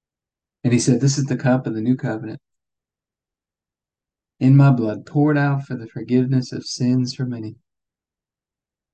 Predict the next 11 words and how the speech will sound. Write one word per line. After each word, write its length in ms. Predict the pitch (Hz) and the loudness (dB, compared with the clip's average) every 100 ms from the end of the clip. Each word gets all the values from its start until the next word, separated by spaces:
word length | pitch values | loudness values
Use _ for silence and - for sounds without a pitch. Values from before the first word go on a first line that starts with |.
| _ _ _ _ _ _ | _ _ _ _ _ _
And 140 | 127 127 | 2 2
it's 120 | 131 | 4
the 100 | 139 | 2
forgiveness 600 | 135 120 135 139 143 139 | 2 2 4 4 2 0
of 140 | 117 | -8
sins 540 | - - 139 139 135 131 | -8 -4 0 0 0 -2
that 180 | 113 120 | -8 -6
released 440 | 120 127 139 - | -4 -2 -4 -6
us 120 | 127 | -10
from 180 | - 120 | -8 -8
darkness 640 | 120 117 123 110 - - | -8 -10 -12 -14 -14 -18